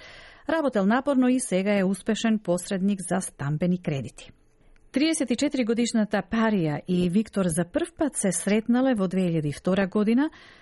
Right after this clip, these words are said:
кога таа имала само седумнаесет години, а тој дваесет и две. По седум месеци заедно одлучиле дека се премногу млади за сериозна врска,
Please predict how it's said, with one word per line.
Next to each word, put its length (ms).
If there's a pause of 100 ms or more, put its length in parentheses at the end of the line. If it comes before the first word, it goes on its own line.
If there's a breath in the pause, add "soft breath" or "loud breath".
(100)
кога 200
таа 260
имала 340
само 300
седумнаесет 720
години, 460 (100)
а 120
тој 320
дваесет 640
и 40
две. 300 (640 loud breath)
По 100
седум 320
месеци 420
заедно 600
одлучиле 540
дека 200
се 140
премногу 440
млади 360
за 140
сериозна 500
врска, 420